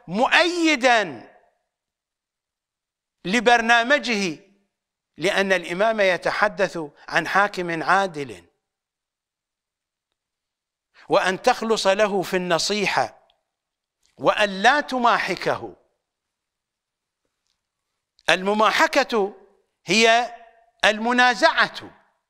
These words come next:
والمعاندة. وعلى الأمراء بالعدل والشفقة، وعلى الرعية بالإنصاف وحسن السيرة،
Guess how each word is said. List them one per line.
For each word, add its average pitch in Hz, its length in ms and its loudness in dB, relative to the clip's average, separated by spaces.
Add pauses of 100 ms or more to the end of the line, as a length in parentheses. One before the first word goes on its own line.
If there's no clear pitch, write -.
(460)
والمعاندة. 190 920 0 (2250)
وعلى 226 420 4
الأمراء 254 1000 2 (220)
بالعدل 247 800 2
والشفقة، 220 960 0 (260)
وعلى 190 360 2
الرعية 202 840 0 (220)
بالإنصاف 190 840 0
وحسن 175 540 -2
السيرة، 170 800 -4